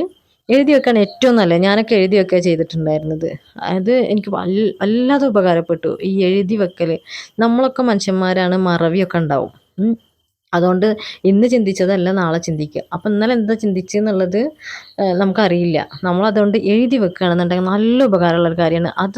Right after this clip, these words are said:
നിങ്ങൾ മസ്റ്റായിട്ട് ചെയ്യേണ്ട കാര്യമാണ്. ഒരു ബുക്കും പേനയും അത് നമ്മളെ കയ്യിൽ കരുതുക. നമ്മൾ എന്താണോ ഉദ്ദേശിക്കുന്നത്, ഇപ്പോൾ,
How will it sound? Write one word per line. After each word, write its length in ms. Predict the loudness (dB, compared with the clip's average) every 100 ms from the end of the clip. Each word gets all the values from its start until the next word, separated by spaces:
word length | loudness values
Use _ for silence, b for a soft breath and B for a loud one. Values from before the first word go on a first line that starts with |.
| 0
നിങ്ങൾ 220 | 0 0
മസ്റ്റായിട്ട് 640 | 0 -2 -4 -6 -4 -4 -2
ചെയ്യേണ്ട 300 | -4 -2 -4
കാര്യമാണ്. 360 | -4 -4 -6 -2
ഒരു 140 | 0
ബുക്കും 460 | 0 -4 _ -4 -2
പേനയും 400 | -2 -2 -4 -8 _ -6
അത് 120 | -2 0
നമ്മളെ 300 | 2 2 0
കയ്യിൽ 300 | 0 0 0 -2
കരുതുക. 300 | -2 -2 -2
നമ്മൾ 300 | -2 -2 -2
എന്താണോ 500 | 0 0 -2 -2 -2 -4
ഉദ്ദേശിക്കുന്നത്, 800 | -2 -4 -4 -10 -6 -6 -6 -8 B B B
ഇപ്പോൾ, 240 | -2 0